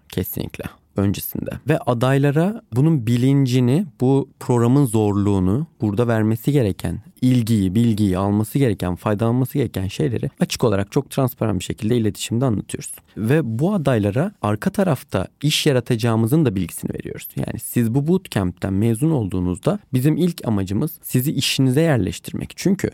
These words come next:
tek kariyer netin çıkış noktasını da birazcık konuşuruz. Tek kariyer netin çıkış noktası zaten pazardaki hacmi artırmak. Yani çalışan dijital yeteneği, teknoloji yeteneği sayısını artırmak.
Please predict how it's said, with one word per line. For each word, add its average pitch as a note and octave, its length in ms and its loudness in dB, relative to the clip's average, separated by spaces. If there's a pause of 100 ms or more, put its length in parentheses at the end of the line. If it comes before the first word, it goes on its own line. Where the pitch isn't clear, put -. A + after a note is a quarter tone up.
(140)
tek - 200 -6
kariyer D3+ 280 0
netin C3 200 0
çıkış - 400 -6
noktasını C#3+ 560 -2
da A#2 180 -2
birazcık G#2+ 460 -2
konuşuruz. C3 520 -2
Tek A#2 200 -4
kariyer E3+ 280 0
netin D#3 200 0
çıkış - 380 -4
noktası G2 440 -2
zaten C3 360 0
pazardaki A2+ 800 -2
hacmi A2 460 0
artırmak. - 460 -6 (160)
Yani - 140 -12
çalışan B2+ 640 -2 (120)
dijital B2+ 420 2
yeteneği, G2 440 2
teknoloji B2 540 0
yeteneği G2+ 480 0
sayısını G#2 540 -2
artırmak. - 580 -12